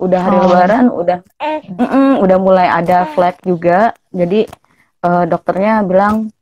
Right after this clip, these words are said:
Speaker 1: eh, "Tungguin aja," kata dokter gitu, "tungguin aja, lihat, lihat apa." Eh, terus udah gitu disuruh cek juga kalau misalnya ada cairan keluar, kan saya kasih tahu, "Dok, ada cairan keluar." Saya takutnya kan K P D lagi kan,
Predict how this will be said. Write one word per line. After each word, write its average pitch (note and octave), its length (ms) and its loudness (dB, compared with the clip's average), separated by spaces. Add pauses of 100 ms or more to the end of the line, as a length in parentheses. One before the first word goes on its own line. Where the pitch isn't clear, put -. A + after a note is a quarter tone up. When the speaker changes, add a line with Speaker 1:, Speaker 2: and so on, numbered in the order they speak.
(540)
Speaker 1:
eh, E3+ 360 -4 (120)
"Tungguin F#3 240 2
aja," F#3 320 0
kata E3 240 -6
dokter D#3 320 -10
gitu, C#3+ 400 -6
"tungguin E3+ 320 -2
aja, E3+ 400 -2
lihat, D#3+ 240 -2 (240)
lihat D#3+ 320 -2
apa." G3 320 -6 (540)
Eh, E3 640 -2
terus G3+ 260 -4 (120)
udah D#3+ 160 -2
gitu F#3 260 -2
disuruh F3+ 640 0
cek - 260 -4
juga F3 320 0 (160)
kalau E3 240 -4
misalnya E3 260 -2
ada E3 120 -2
cairan E3 260 -2
keluar, F3+ 240 -2
kan G#3+ 80 -2
saya G3 160 -2
kasih F3+ 240 -6
tahu, F3 220 -2
"Dok, A#3+ 180 -2
ada F3+ 80 -4
cairan F3 340 -4
keluar." F#3+ 300 0
Saya G#3+ 140 2
takutnya A3+ 260 0
kan C4 160 4
K - 220 -10
P - 60 -4 (100)
D - 100 0
lagi F#3+ 240 0
kan, F#3+ 320 0